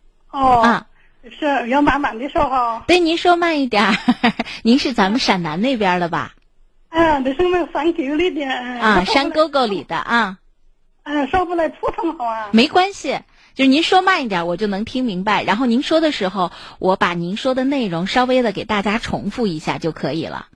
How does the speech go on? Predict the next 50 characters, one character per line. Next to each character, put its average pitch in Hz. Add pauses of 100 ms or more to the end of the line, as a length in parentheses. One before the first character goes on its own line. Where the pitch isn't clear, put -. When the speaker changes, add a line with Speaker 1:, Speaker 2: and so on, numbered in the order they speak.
(580)
Speaker 1:
哦， 262
对， 247 (160)
哦。 262
Speaker 2:
嗯。 214 (500)
Speaker 1:
嗯， 277
我 339
说 339
我 349
娘 285
家， 254 (160)
我 247 (100)
听 311
你 349
的 320
节 285
目， 247
听 262
得 302 (200)
很 339
好。 330 (220)
Speaker 2:
<laughs> -
Speaker 1:
我， 254 (600)
这 330
个 349
星 302
空 415
夜 311
话 269
很 349
热 262
和， 254
我 285
说 294 (160)
我 285
听 277
到 294
心 269
里 285
头， 254 (300)
我 330
天 285
天 359
晚 392
上 339
爱 254
听 -
得 302
很， 339
我 359 (340)
啥 -